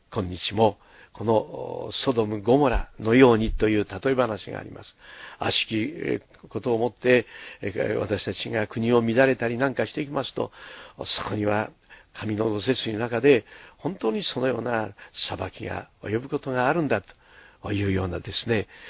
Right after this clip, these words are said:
言い伝えが、ソドム・ゴモラのようにという言葉がありますけれども、まあ、あ、このことが、ここで、えー、述べられている。なんとも、お、お、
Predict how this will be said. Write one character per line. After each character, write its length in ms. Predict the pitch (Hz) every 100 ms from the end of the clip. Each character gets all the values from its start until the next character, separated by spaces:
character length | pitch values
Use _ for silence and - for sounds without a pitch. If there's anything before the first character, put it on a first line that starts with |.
| -
言 160 | - 113
い 60 | 107 -
伝 100 | 98
え 20 | 98
が、 200 | 95 90 -
ソ 200 | - 165
ド 100 | 185
ム・ 160 | 139 107
ゴ 160 | 110
モ 140 | 170 185
ラ 120 | 131
の 120 | 104
よ 160 | 107 90
う 40 |
に 140 | 101 -
と 180 | - - - - -
い 60 | 107
う 60 |
言 120 | 98 92
葉 220 | 90 90
が 120 | 87
あ 40 |
り 80 | 98
ま 120 | 98
す 100 | 92
け 100 | -
れ 40 | 107
ど 80 | 107
も、 240 | 151 175 _ - - - _
ま 100 | -
あ、 100 | - - _ _ - - -
あ、 40 |
こ 80 | -
の 240 | 87 92 - _ _ _ _
こ 100 | -
と 120 | 101
が、 240 | 95 107 - _ _ _
こ 120 | - -
こ 120 | -
で、 300 | 107 117 - -
え 540 | - - - - -
ー、 240 | 156 _ -
述 100 | 90
べ 100 | 98
ら 120 | 92
れ 140 | 92
て 120 | 90 95
い 120 | 98
る。 180 | 107 - - - - - - _ -
な 160 | 98
ん 80 | 101
と 140 | - -
も、 200 | 65 - _ -
お、 560 | - 92 98 - - - _ _ _ _
お、 460 | - - - -